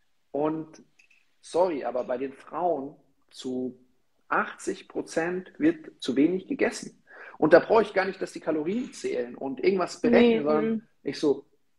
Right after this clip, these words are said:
Speaker 1: mm, mm, mm,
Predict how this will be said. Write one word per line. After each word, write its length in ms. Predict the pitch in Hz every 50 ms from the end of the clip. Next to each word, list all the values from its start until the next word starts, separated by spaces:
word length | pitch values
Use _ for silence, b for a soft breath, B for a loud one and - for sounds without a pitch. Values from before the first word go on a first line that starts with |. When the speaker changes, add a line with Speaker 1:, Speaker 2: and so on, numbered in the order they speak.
| _ _ _ _ _ _
Speaker 1:
mm, 280 | - 240 220 233 247 214 226 - _ _ _ _ _ _ _ _ _ _ _ _ _ _ _ _ _ _ _ _ _ _ -
mm, 280 | 254 285 269 214 - - - - - - _ _ _ _ _ _ _ _ _ _ _ _ _
mm, 260 | - 277 311 247 -